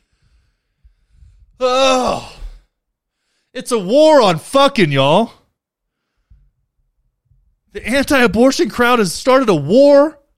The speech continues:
on fucking. And I can't stand for it.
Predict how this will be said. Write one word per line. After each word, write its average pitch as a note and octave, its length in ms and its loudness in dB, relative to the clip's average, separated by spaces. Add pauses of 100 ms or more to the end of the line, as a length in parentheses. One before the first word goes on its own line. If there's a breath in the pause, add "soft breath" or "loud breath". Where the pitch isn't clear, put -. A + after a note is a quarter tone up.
(280)
on D#3 220 -4
fucking. F3+ 640 -4 (1500)
And D3+ 120 -10
I D#3+ 100 -4
can't D#3 340 -8
stand G#2+ 320 -12
for - 220 -18
it. - 80 -20